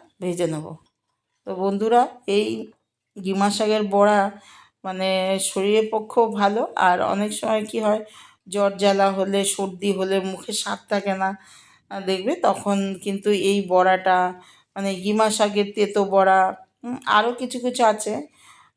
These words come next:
বলবো না যে নাই, উম, গিমা শাকের বড়া, হেলাঞ্চা শাকের বড়া, শিউলি পাতার বড়া, এগুলো কিন্তু খুব মুখ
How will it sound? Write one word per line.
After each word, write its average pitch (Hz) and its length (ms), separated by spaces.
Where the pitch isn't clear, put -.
বলবো 196 400
না 208 180
যে 202 160
নাই, 185 260
উম, 190 500
গিমা 190 260
শাকের 190 340
বড়া, 185 320
হেলাঞ্চা 185 520
শাকের 185 380
বড়া, 180 360
শিউলি 214 440
পাতার 190 320
বড়া, 185 220
এগুলো 254 300
কিন্তু 262 340
খুব 269 260
মুখ 220 160